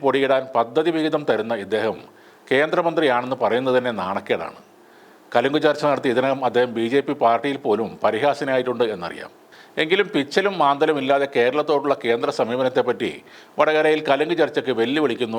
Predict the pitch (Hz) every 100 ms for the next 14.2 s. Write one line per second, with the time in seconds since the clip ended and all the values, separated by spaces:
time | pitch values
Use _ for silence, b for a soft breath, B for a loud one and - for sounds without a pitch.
0 | 104 104 104 92 98 95 101 98 - -
1 | - - - - - - 143 156 170 170
2 | 170 131 127 156 165 151 143 127 123 135
3 | 151 - 127 120 80 - B B B B
4 | 147 175 160 151 147 117 120 123 147 160
5 | 156 143 131 131 - 117 117 147 147 135
6 | 117 110 110 104 110 110 117 110 107 107
7 | - 143 123 110 101 107 117 - - 110
8 | 117 117 113 110 90 90 85 - - -
9 | B B B - 170 190 202 185 185 151
10 | 156 165 180 156 131 - 160 156 151 117
11 | 123 117 78 - B B B 143 147 160
12 | 170 170 170 143 135 117 127 143 90 80
13 | 123 139 143 151 139 123 123 135 156 151
14 | 120 95